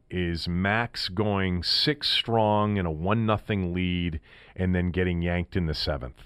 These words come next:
like we did against the Dodgers. And I, I, here's the thing that you told me at the time, I'm pretty sure,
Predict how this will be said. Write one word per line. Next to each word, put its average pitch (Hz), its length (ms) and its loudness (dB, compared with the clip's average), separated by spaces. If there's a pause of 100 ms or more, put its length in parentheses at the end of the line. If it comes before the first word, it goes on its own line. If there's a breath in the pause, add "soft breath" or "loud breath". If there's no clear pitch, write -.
like 87 200 -4
we 87 120 -4
did 87 240 0
against 80 340 -4
the 78 80 -6
Dodgers. 71 680 -4
And 92 120 0
I, 92 80 2 (120)
I, 98 120 2 (420 loud breath)
here's 127 260 4
the 156 120 4
thing 160 240 4
that 151 100 -2
you 139 100 0
told 143 280 4
me 143 80 2
at - 80 -2
the 110 60 -12
time, 127 280 4
I'm 110 80 2
pretty 110 200 0
sure, 123 400 2